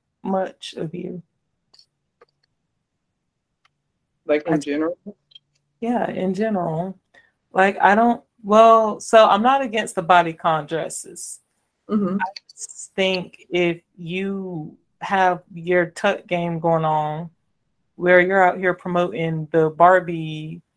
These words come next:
Speaker 1: Barbie pouch that you're referring it to, I don't know. I just feel like it's exposure,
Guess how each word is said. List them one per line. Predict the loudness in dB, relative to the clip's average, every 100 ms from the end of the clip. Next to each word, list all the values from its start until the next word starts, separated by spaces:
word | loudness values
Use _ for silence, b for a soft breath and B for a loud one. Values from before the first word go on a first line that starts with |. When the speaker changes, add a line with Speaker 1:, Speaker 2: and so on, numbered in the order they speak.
| 0
Speaker 1:
Barbie | 2 2 -2
pouch | -4 -4 -4 -10 -20 -20 _ -2
that | -2 0
you're | -2
referring | -2 0 0 2 -2
it | -8
to, | -12 -10 -10 -12 -16 _ _ _ _ _ _ 0
I | 2
don't | 4
know. | 4 4 6
I | 2
just | 0 -6 -2
feel | 0 2
like | 2 2 -2
it's | -4 -6 -6
exposure, | -10 -8 -4 -4 -4 -8 -10 -10